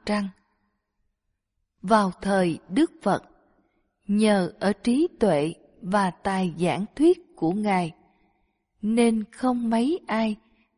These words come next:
bị lầm lẫn giữa ý niệm và kinh nghiệm. Họ nghe và hiểu được những gì Đức Phật muốn nói. Quay vào trong tự tâm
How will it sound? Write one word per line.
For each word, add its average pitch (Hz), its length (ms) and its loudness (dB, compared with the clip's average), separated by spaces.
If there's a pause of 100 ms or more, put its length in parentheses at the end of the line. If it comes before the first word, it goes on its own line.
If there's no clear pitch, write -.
bị 208 200 4
lầm 214 340 2
lẫn 180 420 0 (360)
giữa 180 420 2 (100)
ý 226 260 0
niệm 165 440 -2 (340)
và 175 420 -2 (220)
kinh 220 340 -2
nghiệm. 156 320 -2 (1800)
Họ 170 340 0
nghe 220 380 -2 (460)
và 214 200 2
hiểu 190 380 0
được 220 340 2
những 185 340 -2
gì 185 340 -2 (100)
Đức 233 320 -2
Phật - 420 -2
muốn 247 340 -2
nói. 240 380 -4 (1160)
Quay 240 340 0
vào 180 420 -2 (140)
trong 226 200 -2 (100)
tự 156 260 -4 (160)
tâm 202 240 -4